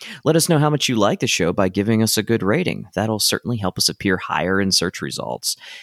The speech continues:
And feel free to drop us a line at hello at cover to cover conversations dot com. Intro and outro music of our podcast is produced by Jarrett Nicolay at Mixtape Studios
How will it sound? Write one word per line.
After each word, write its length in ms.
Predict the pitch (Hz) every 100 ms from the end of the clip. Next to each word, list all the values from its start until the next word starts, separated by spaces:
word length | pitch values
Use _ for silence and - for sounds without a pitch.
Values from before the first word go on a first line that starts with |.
| -
And 160 | - 135
feel 220 | - 240
free 200 | - 190
to 80 | 156
drop 300 | 113 113 117
us 160 | 113 104
a 60 |
line 420 | 92 98 104 104 -
at 180 | 64 -
hello 600 | 67 65 107 123 127 123 - -
at 200 | - -
cover 280 | - - 170
to 120 | 156 -
cover 280 | 113 104
conversations 920 | 87 90 85 90 - 65 - 67 65 -
dot 260 | 57 -
com. 460 | - 53 52 50 - _ - - - -
Intro 320 | 202 202 165
and 80 | 143
outro 280 | 135 139
music 280 | 107 107 98
of 80 | 101
our 120 | 90
podcast 580 | - 107 110 123 131 -
is 100 | -
produced 360 | - 92 87 -
by 140 | 65
Jarrett 500 | - 98 113 147 -
Nicolay 600 | 98 123 - 82 58 58
at 120 | -
Mixtape 520 | 101 135 - - 135
Studios 500 | - - 127 131 123